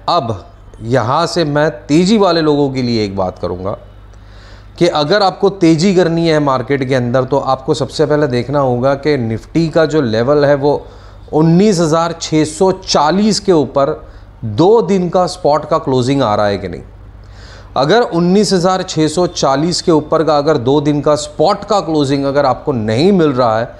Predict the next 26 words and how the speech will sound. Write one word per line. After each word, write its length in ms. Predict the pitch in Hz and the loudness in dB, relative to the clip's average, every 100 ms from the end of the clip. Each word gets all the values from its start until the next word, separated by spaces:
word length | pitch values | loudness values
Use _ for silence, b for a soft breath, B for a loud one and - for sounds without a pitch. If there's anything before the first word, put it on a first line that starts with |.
| B B B - | B B B -2
तो 200 | 170 190 | 2 2
एक 180 | 175 151 | 0 -2
बार 160 | 170 | -2
आप 140 | 165 156 | 0 -2
अपनी 260 | 151 160 | -4 -2
लॉन्ग 260 | 143 131 147 | 0 0 0
पोजीशन 420 | 143 143 127 151 | -2 -2 -2 -4
खाली 280 | - 123 143 | -2 -2 0
करके 240 | 139 131 | 0 0
निकल 300 | 127 110 151 | -2 0 0
जाइए 280 | 165 160 165 | 2 2 2
मार्केट 400 | 165 147 139 151 | 2 0 -2 -2
के 100 | 147 | -2
अंदर 240 | 143 143 143 | -2 0 0
से। 140 | 165 | 0
हो 220 | 107 127 | 0 0
सकता 300 | 147 131 151 | -2 -4 -2
है 80 | 143 | 0
कि 100 | 143 | 0
मार्केट 440 | 127 123 127 143 | -2 -2 -2 -4
के 60 | 139 | -2
अंदर 220 | 139 143 | -2 0
मिड 300 | 123 123 208 | 0 2 0
सितंबर 560 | 226 180 - 160 160 156 | 0 -4 -2 -4 -2 -2
के 140 | 151 | 0
बाद 360 | 143 139 139 | 0 0 -2